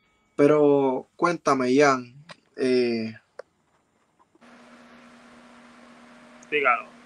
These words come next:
Speaker 1: ¿qué, qué está pasando con, con Bryan Danielson? Que no, como que no se
Speaker 2: Eh.
Speaker 1: quiere ir.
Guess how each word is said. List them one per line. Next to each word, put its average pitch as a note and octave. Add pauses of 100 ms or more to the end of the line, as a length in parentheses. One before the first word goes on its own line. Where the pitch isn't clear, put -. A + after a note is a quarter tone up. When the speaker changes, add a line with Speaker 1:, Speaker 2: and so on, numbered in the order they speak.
(100)
Speaker 1:
¿qué, F#3 (520)
qué F#3
está F#3+
pasando E3+
con, C#3+ (2500)
con D3
Bryan D#3
Danielson? C#3+
Que A#2
no, D3
como C3
que B2+
no B2
se F3
Speaker 2:
Eh. D#3
Speaker 1:
quiere E3
ir. E3